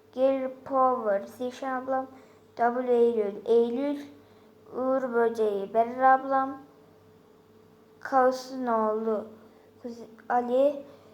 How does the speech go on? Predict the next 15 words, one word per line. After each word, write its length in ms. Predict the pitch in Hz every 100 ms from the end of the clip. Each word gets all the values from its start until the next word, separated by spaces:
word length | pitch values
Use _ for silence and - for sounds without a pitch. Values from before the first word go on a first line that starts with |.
| - -
E, 60 | 240 240 240 - - _ -
Kü-, 160 | 330
Zişan, 480 | 269 302 285 - 302
artık 560 | 294 320 415 403 381 359
Zişan 360 | 359 370 370
kullanamıyorlar. 760 | 359 320 339 359 339 262 247 247 247 - - - - _ _ - - - - _
Zişan 460 | - 277 285 254
ablam, 380 | 247 240 247 254
gel 140 | 294 294
bu 120 | 294
da 160 | 294 302
Zişan 380 | 294 277 269
ablamın 340 | 262 262 262 247
hesabı 280 | 247 226 226
zaten. 300 | 240 247